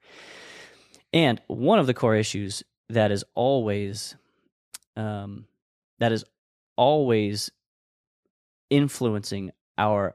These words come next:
unrighteous anger, which really, let's say, is that, that's the anger we're really talking about today. That's the anger we're trying to stop. We don't want to stop the righteous anger. That there's a proper place for that. But one of the core issues that's always, uh, influencing our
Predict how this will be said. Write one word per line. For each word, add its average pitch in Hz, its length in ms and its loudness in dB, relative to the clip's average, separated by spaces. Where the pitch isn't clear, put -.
unrighteous 117 760 2
anger, 90 500 -10
which 107 200 -6
really, 98 300 0
let's - 300 -8
say, - 200 -10
is - 180 -10
that, 95 180 -4
that's 107 200 0
the 95 80 -2
anger 90 180 -4
we're 90 140 -10
really 90 200 -8
talking - 300 -6
about 71 140 -14
today. 76 120 -10
That's 104 180 0
the 104 80 0
anger 95 160 -6
we're 98 100 -10
trying - 160 -10
to - 60 -12
stop. - 240 -6
We 120 80 2
don't 165 80 2
want 135 100 4
to 107 40 2
stop - 240 -2
the 82 80 -6
righteous 87 340 -4
anger. - 220 -14
That 85 180 -10
there's 95 200 -6
a 90 60 -10
proper - 320 -8
place - 280 -8
for - 120 -12
that. - 180 -12
But 110 100 2
one 147 180 4
of 139 60 4
the 127 60 4
core 123 220 4
issues 107 240 0
that's 95 220 -2
always, 117 1080 4
uh, 101 260 -4
influencing 104 720 -2
our 101 180 0